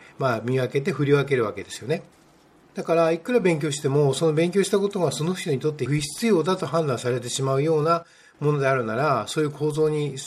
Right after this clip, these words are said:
いるなら、えー、それは全部不必要なものとして扱われて、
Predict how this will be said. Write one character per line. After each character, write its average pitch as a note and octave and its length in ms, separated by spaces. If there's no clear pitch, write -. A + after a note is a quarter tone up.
い D3+ 100
る D#3 100
な A#2+ 140
ら、 E3 240
え D#3 240
ー、 C#3+ 40
そ D#3 120
れ F#3 60
は E3+ 80
全 D#3 160
部 B2 80
不 B2 120
必 - 180
要 D3+ 40
な B2 80
も A2 140
の G2+ 160
と - 180
し - 120
て F3+ 280
扱 B2+ 460
わ A#2+ 80
れ A2+ 100
て、 D#3+ 460